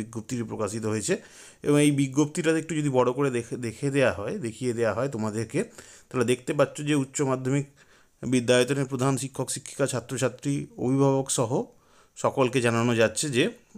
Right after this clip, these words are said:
এ, উচ্চ মাধ্যমিক পরীক্ষার্থীদের পঠন পাঠনের জন্য মুখ্যমন্ত্রীর ইচ্ছানুসারে ট্যাব দেওয়ার জন্য বা ট্যাব কেনার জন্য অর্থ দেওয়া হয়েছে। তো এবার সংসদের পক্ষ থেকে কোন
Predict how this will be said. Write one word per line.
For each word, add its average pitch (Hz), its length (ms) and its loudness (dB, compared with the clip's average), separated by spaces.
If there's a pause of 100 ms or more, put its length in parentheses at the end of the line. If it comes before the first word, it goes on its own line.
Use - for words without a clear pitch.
(260)
এ, - 20 0 (100)
উচ্চ 117 140 -6 (120)
মাধ্যমিক 123 380 -2 (600)
পরীক্ষার্থীদের 143 720 0
পঠন 120 260 0
পাঠনের 131 360 0
জন্য 139 160 0 (460)
মুখ্যমন্ত্রীর 127 640 -4
ইচ্ছানুসারে 127 540 -2
ট্যাব 113 180 4 (120)
দেওয়ার 117 280 4
জন্য 151 140 -4 (880)
বা 113 100 -2
ট্যাব 120 300 2
কেনার 117 340 0
জন্য 147 120 -2 (200)
অর্থ - 140 -4 (400)
দেওয়া 110 260 4
হয়েছে। 110 240 -2 (880)
তো 135 40 0 (100)
এবার 180 160 6 (100)
সংসদের 208 520 4
পক্ষ 214 140 -4 (100)
থেকে 208 140 -2 (100)
কোন 175 100 2